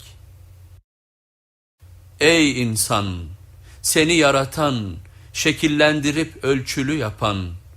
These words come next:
dilediği bir biçimde seni oluşturan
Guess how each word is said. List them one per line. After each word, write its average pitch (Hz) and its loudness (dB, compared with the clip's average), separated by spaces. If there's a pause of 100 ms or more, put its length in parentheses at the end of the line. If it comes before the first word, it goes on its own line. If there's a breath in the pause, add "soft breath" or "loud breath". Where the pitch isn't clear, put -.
(380 soft breath)
dilediği 160 0
bir 156 -2
biçimde 143 -2
seni 139 -2
oluşturan 123 -2